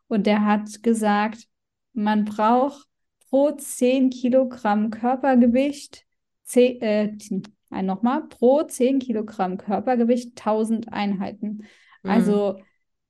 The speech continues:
Speaker 1: wenn du jetzt sagst, du wiegst sechzig Kilo, dann brauchst du halt sechstausend Einheiten. Und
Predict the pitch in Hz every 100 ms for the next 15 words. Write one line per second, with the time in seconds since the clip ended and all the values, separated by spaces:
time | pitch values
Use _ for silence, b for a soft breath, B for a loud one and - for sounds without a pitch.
0 | _ 202 214 208 208 214 208 202 - -
1 | - - 208 208 226 - - - - 277
2 | 220 214 202 214 240 - 277 - 254 247
3 | 277 208 202 196 - 202 208 220 226 220
4 | 202 214 220 - 214 202 196 - 196 196
5 | 196 180 202 185 b b b b _ 202
6 | 202 202 196